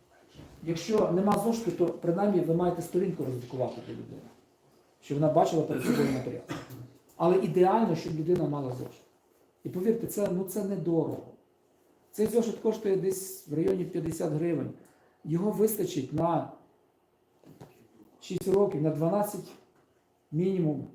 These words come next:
зустрічей. Дванадцять. Це чотири місяці.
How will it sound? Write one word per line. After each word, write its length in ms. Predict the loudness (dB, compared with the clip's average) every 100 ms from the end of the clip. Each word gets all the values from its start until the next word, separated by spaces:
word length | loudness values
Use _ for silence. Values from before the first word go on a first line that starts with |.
| -20 _ -12
зустрічей. 680 | -2 0 0 -6 -10 -18 -20 _ -10
Дванадцять. 520 | -4 -2 -2 -6 -14 _
Це 140 | -12 -10
чотири 380 | -8 -2 2 2
місяці. 480 | 2 0 -4 -10